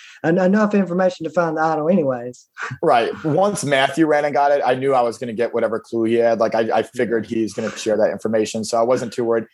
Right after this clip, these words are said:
Speaker 2: The only thing I was worried about is if he actually just found it, you know, in the hour or two that, um,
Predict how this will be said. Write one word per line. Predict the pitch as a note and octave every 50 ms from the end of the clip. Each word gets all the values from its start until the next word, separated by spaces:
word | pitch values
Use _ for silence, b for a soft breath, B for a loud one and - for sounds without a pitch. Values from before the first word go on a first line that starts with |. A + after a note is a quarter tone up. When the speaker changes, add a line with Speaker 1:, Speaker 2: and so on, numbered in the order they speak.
| b b b
Speaker 2:
The | - D#3+
only | D#3+ D3+ C#3
thing | D3 C#3
I | C3
was | B2 A2
worried | C3 B2+ A#2+
about | G#2+ A2+ A2+ A2
is | G2+ - -
if | - G#2
he | B2 C3+ B2
actually | A2 - A#2 G#2
just | G#2 G#2 - - - _
found | B2+ B2 B2+ B2 A2+ A2
it, | G#2+ G#2+ - - - _ _ _ _ _ _ _
you | _ - C3
know, | A#2 A2+
in | - C3 B2+
the | B2 A#2 A2 G#2+ G#2 - -
hour | A#2 A#2+ A#2 A#2 A#2
or | A2+ A2 G#2+ G#2
two | - - B2+ A#2+ A#2 A2
that, | A2+ A2 G#2+ G#2+ G#2+ - - _ _ _ _ _ _ _ D2+
um, | G2 G#2 G2 F#2+ F#2+ F#2+ F2 -